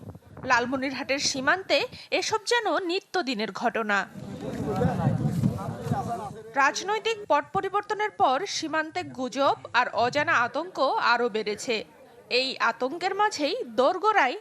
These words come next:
আরেকটি জাতীয় নির্বাচন। নির্বাচন এলেই মেলে আশ্বাস, মেলে প্রতিশ্রুতি,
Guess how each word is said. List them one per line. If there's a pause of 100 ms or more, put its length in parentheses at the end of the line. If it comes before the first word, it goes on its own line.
(140)
আরেকটি
জাতীয়
নির্বাচন। (2250)
নির্বাচন
এলেই
মেলে
আশ্বাস,
মেলে
প্রতিশ্রুতি,